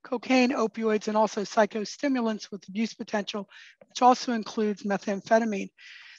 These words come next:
So if we look at the state of Hawaii in comparison with the United States, we're looking at deaths per hundred thousand. If we were to start at the bottom of each of these, comparing each states from twenty sixteen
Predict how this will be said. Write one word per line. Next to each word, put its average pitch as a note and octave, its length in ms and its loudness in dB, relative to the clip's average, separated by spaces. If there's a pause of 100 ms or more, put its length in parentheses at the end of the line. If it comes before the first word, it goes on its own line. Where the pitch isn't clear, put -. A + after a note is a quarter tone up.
So - 140 4
if A3 80 2
we C#4+ 80 8
look F4 200 6
at F#4 100 4
the C4+ 100 2
state C4 240 8
of A3 100 4
Hawaii G#3+ 440 8
in G#3+ 180 0
comparison A3 640 0
with G#3+ 140 -10
the A3 80 -8
United G3+ 360 4
States, A3 400 2
we're G3+ 120 -8
looking A#3+ 300 -2
at G#3 100 -2
deaths G#3 280 2
per - 200 -6
hundred G#3 340 -10
thousand. A#3+ 440 4 (720)
If B3 120 0
we C#4+ 60 2
were B3+ 120 6
to A3+ 60 2
start D4+ 280 6
at C4 120 4
the G#3+ 80 -2
bottom A3+ 420 4
of G3+ 140 -4
each A3 240 -4
of A3 60 -6
these, G3+ 380 -4 (400)
comparing C4+ 380 6
each A#3+ 140 4
states G3+ 340 0
from G#3+ 140 -8
twenty A#3+ 300 -2
sixteen A3 760 -2